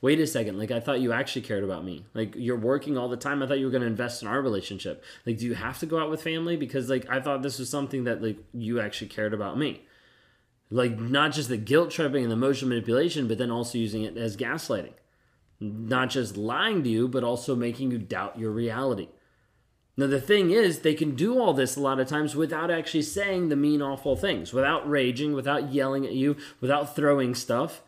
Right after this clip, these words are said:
And you'll be confused because they'll use charm, flattery to manipulate others into doing what they want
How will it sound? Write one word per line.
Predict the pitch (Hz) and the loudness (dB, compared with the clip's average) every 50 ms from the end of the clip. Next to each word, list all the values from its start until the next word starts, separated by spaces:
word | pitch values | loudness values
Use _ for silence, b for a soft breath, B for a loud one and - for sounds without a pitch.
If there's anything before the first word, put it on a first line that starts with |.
| b b b b b b b b _ _ _ _ _ _ _ - | b b b b b b b b _ _ _ _ _ _ _ 4
And | 165 170 | 6 6
you'll | 165 156 | 6 6
be | 165 165 | 6 4
confused | 165 170 147 127 117 170 220 247 233 185 151 151 | 6 4 2 2 2 0 2 2 2 2 0 0
because | 147 165 160 135 | 0 0 2 2
they'll | 147 143 143 143 - - | 4 4 4 4 2 -2
use | 135 131 135 160 175 170 151 143 | -4 -4 0 2 2 2 2 0
charm, | - - - 135 131 135 147 156 170 170 | -4 -8 -6 -4 -2 -2 0 0 -2 -2
flattery | - - 143 131 127 131 139 147 156 156 | -4 -4 -2 -2 0 0 2 2 2 0
to | 147 151 - 143 | 0 -2 -2 0
manipulate | 131 123 120 127 147 160 156 170 165 160 - - - - | 0 2 2 2 0 0 0 0 2 2 2 0 0 2
others | 156 190 202 185 151 165 190 175 160 | 2 4 4 6 4 4 4 2 0
into | 147 135 131 | -2 -2 0
doing | 135 139 143 139 | 0 0 0 0
what | 131 123 - | 0 0 0
they | 127 117 | -2 -2
want | 120 165 202 180 160 151 | 0 2 2 2 2 0